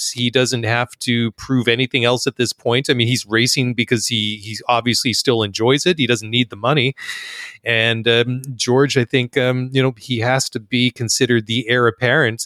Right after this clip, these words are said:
And I, I think very much like Valtteri, I think that, uh, the, they've brought in a guy that has, you know,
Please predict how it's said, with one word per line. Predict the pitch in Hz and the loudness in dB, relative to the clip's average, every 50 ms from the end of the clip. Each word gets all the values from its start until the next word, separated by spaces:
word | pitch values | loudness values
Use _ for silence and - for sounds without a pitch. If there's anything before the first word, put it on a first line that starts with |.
| - - | -6 -2
And | 113 117 120 127 123 - | -2 0 0 -2 -2 -2
I, | - 135 139 135 | 0 0 0 2
I | 123 131 | 0 0
think | - - 143 131 - - - - - - - - _ _ | 0 0 -2 -2 -2 -10 -18 -20 -18 -18 -20 -20 _ _
very | 147 143 139 | 2 2 4
much | 135 127 131 - - - | 4 2 2 2 2 2
like | 123 117 104 | 0 0 0
Valtteri, | 95 117 110 123 131 - - 143 139 139 | -2 0 0 0 0 0 0 2 4 4
I | 123 | 2
think | 117 - 131 110 - | 2 0 -2 0 0
that, | 113 101 - - - | -2 -4 -2 -2 0
uh, | 117 113 110 | 2 2 4
the, | 107 113 110 | 2 2 2
they've | 110 113 110 110 98 | 2 2 0 0 0
brought | _ 123 117 117 113 120 | _ 0 0 2 2 0
in | 110 110 | 0 -2
a | 107 | -2
guy | 98 113 101 107 113 120 | 0 0 2 2 0 0
that | 107 117 113 101 | 0 0 -2 0
has, | 107 110 107 104 101 - - - - _ _ _ | 0 0 0 0 0 -2 -4 -4 -8 _ _ _
you | 151 139 | -4 -2
know, | 117 117 123 123 | -2 -2 -2 -4